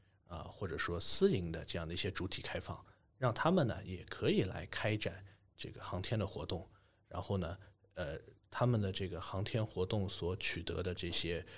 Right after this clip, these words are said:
呃，商品啊、服务啊、应用啊，既可以，啊，提供给国家，也可以同样去提供给商业市场。所以这是我们所讲的这个商业航天。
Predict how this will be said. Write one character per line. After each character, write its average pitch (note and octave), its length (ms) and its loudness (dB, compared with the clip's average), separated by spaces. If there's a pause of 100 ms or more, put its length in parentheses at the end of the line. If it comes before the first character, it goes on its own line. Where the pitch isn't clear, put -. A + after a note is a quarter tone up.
(280)
呃， - 340 -8
商 G#2+ 260 4
品 E2 240 0
啊、 F#2+ 80 -4
服 F#2 340 -2
务 G#2 40 4
啊、 E2+ 160 2
应 G#2+ 160 2
用 G2+ 200 4
啊， E2+ 160 -2 (300)
既 - 180 4
可 - 240 4
以， F2 320 2 (280)
啊， - 180 -10
提 - 140 0
供 G#2 120 2
给 - 140 -2
国 F2 160 -2
家， - 260 -4 (320)
也 F2 180 -4
可 - 180 2
以 A2 100 4
同 - 240 -2
样 G#2+ 220 4
去 E2+ 340 0
提 - 160 4
供 G2 180 2
给 - 160 -4
商 - 220 6
业 F#2+ 100 8
市 - 160 8
场。 - 220 0 (400)
所 - 180 2
以 D#2 80 2
这 - 160 6
是 - 160 8
我 F2+ 140 8
们 D#2 140 2
所 D#2+ 200 4
讲 F2 300 2
的 G2 140 -6
这 - 100 -6
个 - 160 -10
商 - 180 4
业 F#2 80 4
航 F2 200 -2
天。 - 260 0